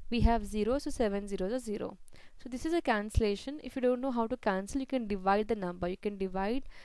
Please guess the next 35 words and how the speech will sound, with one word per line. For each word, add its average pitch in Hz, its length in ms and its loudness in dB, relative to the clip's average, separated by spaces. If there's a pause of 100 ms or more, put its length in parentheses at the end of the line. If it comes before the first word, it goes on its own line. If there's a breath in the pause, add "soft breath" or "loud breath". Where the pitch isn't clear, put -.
(140 loud breath)
this 240 220 0
number 214 260 4
one 208 280 0
thousand 208 360 4
seven, 202 460 -4
uh, 202 140 -4
one 208 180 -2
thousand 220 280 0
four 208 200 -6
hundred 202 300 -6
seventy 190 420 -4
by 208 160 0
seven. 226 600 -6
Whatever 226 340 -2
answer 208 300 -2
you 220 40 -4
got 202 280 -4
here 208 100 0
in 202 80 -6
the 202 80 -6
question, 190 340 -6 (420 loud breath)
that 214 300 6
will 208 120 4
be 196 100 -2
your 190 140 2
answer. 185 260 -4
You'll 196 180 0
get 226 180 2
two 226 180 0
ten 185 240 2
there. - 180 -6 (480 loud breath)
So - 160 -4
we 277 80 2
got 294 280 2
two 214 160 0